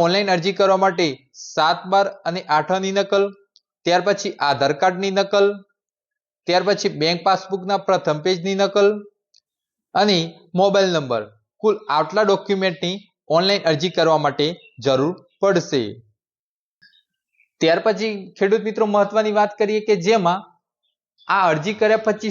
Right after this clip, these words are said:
શું કરવું. તો ખેડૂત મિત્રો, આ ઓનલાઈન અરજી કર્યા પછી તમારે અરજીની પ્રિન્ટ પોતાની પાસે જ રાખવાની રહેશે અને ઓનલાઈન અરજીઓનો ડ્રો કરવામાં આવશે અને ડ્રોમાં પસંદ થયેલા લાભાર્થીઓને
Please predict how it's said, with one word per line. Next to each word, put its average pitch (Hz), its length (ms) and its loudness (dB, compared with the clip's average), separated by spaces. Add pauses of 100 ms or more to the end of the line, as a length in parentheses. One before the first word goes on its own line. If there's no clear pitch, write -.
શું 190 180 0 (120)
કરવું. 220 280 2 (440)
તો 214 60 4 (120)
ખેડૂત 214 300 2
મિત્રો, 165 220 -2 (480)
આ 202 140 4
ઓનલાઈન 190 380 0
અરજી 170 240 -2
કર્યા 208 240 2
પછી 202 280 -2 (280)
તમારે 185 280 2 (120)
અરજીની 196 420 0
પ્રિન્ટ 190 280 -2
પોતાની 190 400 -2
પાસે 147 280 0
જ 175 160 0
રાખવાની 196 400 0
રહેશે 196 280 0 (680)
અને 208 240 2 (500)
ઓનલાઈન 202 400 2
અરજીઓનો 180 400 0 (300)
ડ્રો 143 120 2 (140)
કરવામાં 202 400 4
આવશે 220 220 -4 (340)
અને 185 140 0
ડ્રોમાં 170 580 2
પસંદ 208 440 0
થયેલા 196 340 4
લાભાર્થીઓને 170 640 0